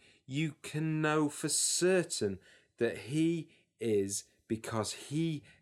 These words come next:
guarantees that he acts on behalf of the one who waits for him. You read that in Isaiah sixty-four. Not only that, but the Father has an awesome plan for you, purposes that are fantastic,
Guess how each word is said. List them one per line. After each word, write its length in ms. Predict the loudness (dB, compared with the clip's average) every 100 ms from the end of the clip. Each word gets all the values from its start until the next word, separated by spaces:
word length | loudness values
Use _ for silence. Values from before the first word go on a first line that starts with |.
| -2
guarantees 800 | 2 2 2 -2 -4 -4 -6 -8 _ -4
that 160 | -4 -4
he 580 | -4 2 2 2 -2 -10 -20 -4
acts 440 | -4 -4 -6 -8 -6
on 180 | -2 0
behalf 600 | 2 0 2 2 2 0
of 100 | -2
the 140 | 0 2
one 320 | 2 0 -4 _ _
who 160 | -2 0
waits 340 | 2 0 0
for 140 | -4 -4
him. 300 | -4 -8 -10 _ _ -20 -8
You 140 | -4
read 260 | 0 0 0
that 200 | -4 -4
in 100 | -4
Isaiah 400 | -2 -2 -4 -4
sixty-four. 600 | -6 -8 -14 -8 -8 -8 _ _ _ _ _ _ _ _ _ _ -6
Not 260 | 0 2 4
only 360 | 4 6 4
that, 320 | 4 0 -2 _ -4
but 160 | -2 -2
the 80 |
Father 560 | -6 0 4 4 4 0
has 220 | 0 -4
an 120 | -4 -4
awesome 400 | -2 0 0 -4
plan 300 | -4 -4 -4
for 140 | -6 -4
you, 280 | -2 -4 -8 _ -8
purposes 840 | 2 4 2 -2 -6 -4 -6 -8 _ _ _ -2
that 120 | -2
are 120 | -2 -8
fantastic, 1000 | -8 -6 -8 -8 -6 -6 -8 -16 -20